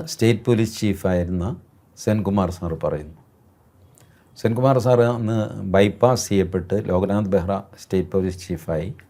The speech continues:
സെൻകുമാർ സാറ് സുപ്രീം കോടതിയിൽ പോയിട്ട് ഓർഡർ വാങ്ങിച്ച് തിരിച്ച് സ്റ്റേറ്റ് പോലീസ് ചീഫായി. രണ്ട് മാസത്തേക്കേ ആയുള്ളൂ. അദ്ദേഹത്തിന് ഇതിലൊന്നും ചെയ്യാൻ പറ്റിയില്ല.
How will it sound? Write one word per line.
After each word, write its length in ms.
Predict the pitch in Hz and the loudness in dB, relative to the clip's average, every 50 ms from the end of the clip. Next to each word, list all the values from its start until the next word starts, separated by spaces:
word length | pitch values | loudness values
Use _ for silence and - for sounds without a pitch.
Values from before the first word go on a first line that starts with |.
| _ _ _ _ _ _ - - _ _ _ _ _ _ _ _ - - | _ _ _ _ _ _ -20 -20 _ _ _ _ _ _ _ _ -4 0
സെൻകുമാർ 400 | 131 135 135 139 135 139 131 123 | 0 0 2 2 2 2 4 4
സാറ് 320 | 110 104 110 107 101 101 101 101 - - - - | 2 2 2 2 2 2 0 0 -4 -14 -20 -20
സുപ്രീം 340 | - - 87 87 101 110 110 107 | -16 -14 -8 -4 -2 0 2 2
കോടതിയിൽ 380 | 101 98 98 101 98 95 92 | 2 2 2 2 0 0 -2
പോയിട്ട് 520 | 92 82 - 92 90 90 90 85 - 104 127 156 - - _ _ _ _ _ _ _ _ _ _ _ - | -4 -4 -4 -4 -2 -2 -4 -2 -2 -2 -2 -2 -4 -10 _ _ _ _ _ _ _ _ _ _ _ -4
ഓർഡർ 380 | 95 95 98 104 110 107 120 113 | 0 4 4 6 6 6 4 4
വാങ്ങിച്ച് 600 | 117 104 92 92 95 95 95 95 90 90 - 110 135 143 143 - _ _ _ | 6 4 4 2 2 0 -2 -4 -4 -6 -4 -4 -4 -4 -6 -10 _ _ _
തിരിച്ച് 420 | - 113 107 110 - - - - 156 - - | -4 -2 -2 -4 -6 -8 -8 -8 -8 -8 -10
സ്റ്റേറ്റ് 340 | - - - 107 107 95 - - | -12 -6 -2 0 0 0 0 0
പോലീസ് 280 | 98 92 87 85 - - | 0 2 0 0 -4 -6
ചീഫായി. 360 | - 90 82 - - 80 80 80 - - - | -6 -6 -6 -8 -10 -14 -14 -14 -14 -8 -4
രണ്ട് 240 | - 117 117 117 123 | 0 0 2 2 2
മാസത്തേക്കേ 580 | 120 117 101 90 - - - 92 82 - - 82 | 2 2 2 0 -2 -2 -2 -2 -2 -4 -6 -6
ആയുള്ളൂ. 320 | 73 69 67 67 69 - - _ _ _ _ _ _ _ _ _ _ _ _ _ _ _ _ | -6 -8 -10 -12 -16 -20 -20 _ _ _ _ _ _ _ _ _ _ _ _ _ _ _ _
അദ്ദേഹത്തിന് 480 | 120 123 131 123 127 123 131 139 123 123 | 2 2 4 6 6 4 4 4 2 2
ഇതിലൊന്നും 380 | 120 123 117 117 113 113 123 113 - | 2 2 2 2 2 0 0 -2 -2
ചെയ്യാൻ 400 | - - 95 92 92 90 90 87 | -2 -2 0 0 2 0 0 -2
പറ്റിയില്ല. 360 | - - - - - 78 | -4 -6 -10 -14 -16 -16